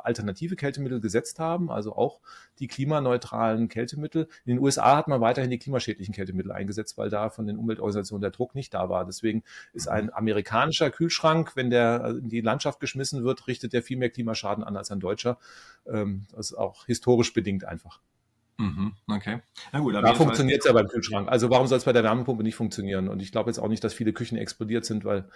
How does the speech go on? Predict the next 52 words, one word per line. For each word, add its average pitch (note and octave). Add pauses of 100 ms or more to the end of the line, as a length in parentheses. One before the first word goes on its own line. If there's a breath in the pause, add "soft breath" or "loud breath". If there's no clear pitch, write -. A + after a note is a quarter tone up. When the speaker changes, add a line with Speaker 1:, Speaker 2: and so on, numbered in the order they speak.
(360 loud breath)
Speaker 1:
da G#2
jetzt G2+
Butan G#2+
im G#2+
Kühlschrank G2
drin G2
ist. - (720)
Speaker 2:
Hm, G2
ja, F#2+
habe G2+
ich F#2+
zumindest G#2+
noch A2
nicht A2+
viel B2+
von A#2
gehört, A2+
obwohl B2
doch, C3+
stimmt. -
Speaker 1:
<laughs> -
Speaker 2:
Stimmt F3
gar F3+
nicht. - (100)
Ich -
kenne D3
sogar A#2+
zwei A#2+
Brände, A#2
die F#2+
durch F#2+
Kühlschränke A#2
ausgelöst F#2+
worden E2
sind. E2+
Das F#2
liegt B2+
dann G2+
wahrscheinlich F2
daran, D#2+
ne? D#3 (240 soft breath)
Da G2
läuft C3
der C3
Motor A#2+
erst -
zu C#3+
viel, D#3
wenn A#2
die G#2
alt A2+
werden, D#3